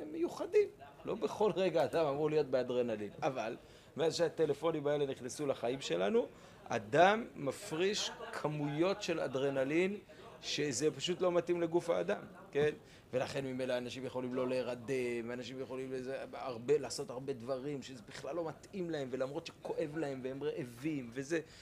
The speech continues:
זה חומר מאוד מאוד מאוד חזק. לכן למשל בצבא, אה, יש, אה, יש מושג שנקרא מצב החומר בחוליה. <laughs> אני לא, אני לא, לא אשכח את היום הזה ש-, שכשעשינו את התרגיל חוליה, אה,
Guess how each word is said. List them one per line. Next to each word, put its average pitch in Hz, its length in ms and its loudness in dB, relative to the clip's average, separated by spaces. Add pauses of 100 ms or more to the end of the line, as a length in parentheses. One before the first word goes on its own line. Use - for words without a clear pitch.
(120)
זה 127 180 -2
חומר 165 440 2
מאוד 165 600 4
מאוד 156 220 2
מאוד 143 180 -2
חזק. 113 480 -4
לכן 131 200 -2
למשל 131 320 0
בצבא, 123 560 4 (420)
אה, 123 360 4
יש, 135 400 2
אה, 143 40 6 (840)
יש 131 260 0
מושג 147 360 2
שנקרא 143 340 0
מצב 147 420 2
החומר 156 380 2
בחוליה. 143 560 4 (340)
<laughs> - 300 -14
אני 131 160 -2
לא, 156 100 4 (640)
אני 139 160 -2
לא, 139 80 2 (200)
לא 151 140 4
אשכח 160 340 2
את - 80 -10
היום 160 320 2
הזה 135 260 0
ש-, 127 360 -4 (560)
שכשעשינו 131 580 0
את 151 120 -2
התרגיל 147 420 2
חוליה, 147 680 2
אה, 135 260 -2